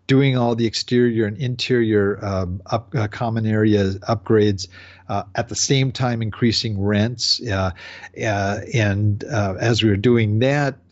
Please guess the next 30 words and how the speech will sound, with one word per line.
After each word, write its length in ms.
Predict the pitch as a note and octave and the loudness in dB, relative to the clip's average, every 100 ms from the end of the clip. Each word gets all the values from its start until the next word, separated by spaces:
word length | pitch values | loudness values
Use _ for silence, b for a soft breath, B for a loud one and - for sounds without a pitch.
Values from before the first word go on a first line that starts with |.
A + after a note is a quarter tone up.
| _ C#3+ | _ -6
um, 440 | A2 G2+ G2+ G#2+ | -4 -6 -6 -8
a-, 40 | G#2+ | -6
also 600 | A2 A#2+ A#2 - A#2+ B2+ | -4 0 0 2 2 0
doing 520 | G#2+ A#2+ B2+ A#2+ A#2+ | 0 2 2 -2 -6
some 280 | A2 A2+ G#2 | -6 -4 -2
major 400 | A2+ A#2+ A#2 A2 | 2 2 2 0
conversions. 760 | G#2+ A2 G2+ A2+ A#2 A2+ A2 - | -2 -4 2 2 2 -2 -4 0
So, 80 | |
you 320 | A#2+ B2+ D#3+ D3+ | 0 2 2 2
know, 60 | |
the 120 | C3+ - | 2 -4
whole 280 | - C#3 D#3+ | -2 2 2
idea 300 | B2 G#2 B2+ | 2 2 0
with 100 | A#2+ | 2
the 80 | G#2+ | -2
value 480 | F#2+ F#2+ A#2 A#2 | -2 0 2 2
add 280 | G#2+ G#2 A2 | 2 2 2
is 200 | G#2 F2+ | 0 -2
you're 140 | G#2+ F#2+ | -6 -8
trying 260 | - A2 | -8 -6
to 60 | F#2 | -6
boost 440 | F#2 C#3+ E3+ - | 0 4 4 2
revenue 460 | B2+ A2+ A#2 A#2 A2+ | 0 0 -2 -6 -4
and 140 | F#2+ | -2
reduce 560 | F#2+ E2+ G#2 G2+ - - - | -4 -2 -2 0 0 -2 -6
expenses. 840 | E2+ - - G#2 G2+ - E2 G2+ B B B B B | -8 -6 -4 -6 -4 -6 -4 -6 B B B B B
And 360 | A#2 A2+ G#2+ | -2 0 -2
so 320 | G#2+ C3 A#2 G#2+ B B - | -2 2 2 0 B B -10
we're, 600 | C3 A#2 C3 C#3+ C#3 C3+ D#3 D#3+ E3 | -6 2 4 6 4 0 -6 -16 -10
uh, 220 | C3 A#2 | -6 -6